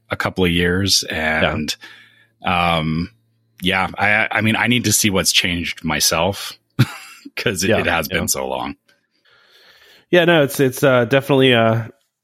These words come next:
Speaker 2: definitely interesting, some of the stuff they're doing. And I, I mean, I'm gonna get out there eventually. It's just a matter of when, you know, but yeah, I mean, that's, that's a short episode for us. I'm surprised.
Speaker 1: No, I, I think it's fine. You know, we,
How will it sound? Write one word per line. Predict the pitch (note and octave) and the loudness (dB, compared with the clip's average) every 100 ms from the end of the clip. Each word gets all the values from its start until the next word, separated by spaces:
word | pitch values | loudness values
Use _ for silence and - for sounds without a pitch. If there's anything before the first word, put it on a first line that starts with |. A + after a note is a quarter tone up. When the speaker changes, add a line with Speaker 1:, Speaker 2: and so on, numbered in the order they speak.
| _ - | _ -2
Speaker 2:
definitely | D3+ E3 C#3 | 0 2 0
interesting, | C3 A#2+ | 0 -4
some | A#2 A#2+ | 0 0
of | |
the | G#2+ | 0
stuff | A#2 G#2+ | -2 -2
they're | G#2 | -2
doing. | G2+ G#2 | -2 0
And | B2 C#3 | 2 2
I, | C#3+ | 2
I | B2+ | 2
mean, | C#3+ D3+ | 4 4
I'm | D3 | 2
gonna | C3 | 2
get | A2 | 0
out | G#2 F#2+ | 0 -2
there | F#2+ | -2
eventually. | F2+ F#2 F2 F#2 F2+ | -2 -4 -4 -4 -2
It's | F2 - | -4 -6
just | E2+ - E2+ | -12 -12 -10
a | |
matter | E2+ E2+ | -8 -8
of | E2 - F2 | -10 -12 -8
when, | E2 D#2+ - _ _ _ _ - | -6 -6 -10 _ _ _ _ -8
you | D#2 | -6
know, | D#2 - _ _ _ | -6 -12 _ _ _
but | C#2+ - _ _ _ _ _ _ _ _ _ _ - - _ _ _ - | -12 -12 _ _ _ _ _ _ _ _ _ _ -20 -20 _ _ _ -2
yeah, | F#3+ F3 - | 0 0 -2
I | - | -4
mean, | C#3 C3 | -2 -2
that's, | A#2 C#3 - - | 0 -2 -4 -8
that's | - | -4
a | D3+ | -2
short | C#3+ D3 C#3+ | 2 4 4
episode | F#3 - A2+ - | 2 0 0 0
for | F#2 | 0
us. | F2+ - | 0 -2
I'm | F#2+ | -6
surprised. | A#2 - B2+ B2+ - - _ _ _ _ _ _ - | -6 0 0 0 -8 -20 _ _ _ _ _ _ -10
Speaker 1:
No, | - | -2
I, | E2 - - | -2 -2 -4
I | G#2+ A2+ | 0 0
think | D3+ D3+ | 0 -2
it's | - | -2
fine. | - G#2+ | -2 0
You | G#2+ | 2
know, | A#2+ | 4
we, | B2+ B2+ | 4 2